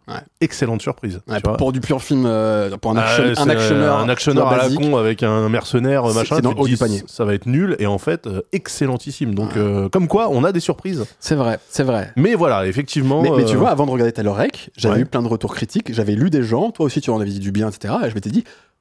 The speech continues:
Speaker 1: vu
Speaker 2: Ouais.
Speaker 1: ce qu'on en dit, ça vaut le coup, et ça valait le coup.
Speaker 2: Eh ben moi, j'ai vu des gens s'enjailler sur Hijack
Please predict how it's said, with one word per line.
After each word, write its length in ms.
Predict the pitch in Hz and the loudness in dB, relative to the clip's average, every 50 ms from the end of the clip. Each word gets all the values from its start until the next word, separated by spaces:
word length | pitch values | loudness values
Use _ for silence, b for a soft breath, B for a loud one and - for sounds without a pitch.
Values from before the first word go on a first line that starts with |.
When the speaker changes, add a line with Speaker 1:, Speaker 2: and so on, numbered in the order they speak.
| _ _ | _ _
Speaker 1:
vu 180 | - 101 104 120 | -14 -4 0 0
Speaker 2:
Ouais. 60 | 135 | 2
Speaker 1:
ce 40 | 160 | 2
qu'on 160 | 170 127 120 | 2 2 2
en 120 | 113 110 104 | 2 0 0
dit, 300 | 104 117 180 247 254 - | 0 0 0 0 -2 -4
ça 180 | - - - 107 | -6 -4 -2 0
vaut 80 | 165 233 | 0 -2
le 60 | 214 | -2
coup, 240 | - - 190 196 - - | -2 -4 -4 -4 -4 -8
et 80 | 110 | -12
ça 160 | 107 - 123 120 | -10 -6 -4 -4
valait 180 | 143 151 165 185 | -2 -2 -2 -2
le 60 | 185 | -4
coup. 140 | - - 113 | -4 0 0
Speaker 2:
Eh 40 | 110 | 2
ben 140 | 104 110 110 | 2 2 2
moi, 140 | 123 127 | 2 2
j'ai 120 | 113 110 113 | 2 0 0
vu 140 | 104 113 113 | 0 0 0
des 140 | 107 117 113 | 0 2 2
gens 160 | 110 120 120 | 2 0 -2
s'enjailler 560 | - - 113 104 104 107 110 113 113 113 117 | -2 -2 -2 0 2 2 0 0 0 0 0
sur 260 | 110 - - 113 90 - | -2 -2 -2 -4 -2 0
Hijack 540 | 98 101 98 92 92 131 202 269 - - - | -2 -2 -2 0 0 -2 -2 -2 -6 -14 -20